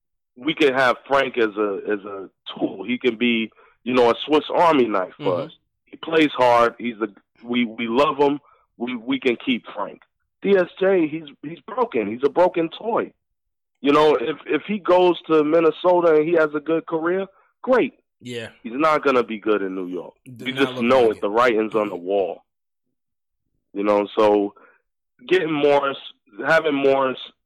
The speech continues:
Speaker 1: out of the paint would just get us an asset, and we can probably do something with that. And you never know. It's a better gamble than sitting up and keeping Morris and getting nothing.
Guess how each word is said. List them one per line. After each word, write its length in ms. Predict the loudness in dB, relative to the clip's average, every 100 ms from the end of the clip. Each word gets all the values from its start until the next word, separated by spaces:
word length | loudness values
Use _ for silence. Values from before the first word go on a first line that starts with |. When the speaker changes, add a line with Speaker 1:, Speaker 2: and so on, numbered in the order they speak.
| -4
Speaker 1:
out 120 | 0
of 60 |
the 80 | 0
paint 380 | 0 -2 -2 -4 _ _ _ _ _ _
would 180 | -8 0
just 220 | -2 -2 _
get 200 | 2 4
us 200 | 4 2 -2 -8
an 160 | -6
asset, 600 | -2 0 0 2 2 2
and 200 | -2 -8
we 100 | -8
can 160 | -8 -8
probably 500 | -2 0 0 -2 -12 -6
do 160 | -6 -4
something 380 | -4 -4 -6 -6
with 180 | -2 -2 0
that. 220 | 0 0 -4 _ _
And 160 | -4 -2
you 80 | 2
never 320 | 2 2 2
know. 360 | 2 0 0 _ _ _
It's 160 | -8 -8
a 80 | -12
better 360 | -2 2 2
gamble 540 | 2 2 4 2 0 -2
than 160 | -4 -6 -2
sitting 260 | 0 2 2
up 280 | 2 2 -4 -10
and 400 | -6 -6 -8 -14 -16
keeping 260 | -12 -2 0
Morris 400 | 2 4 2 0
and 180 | -6 -2
getting 320 | -2 -2 -4
nothing. 380 | -2 -2 -4 -20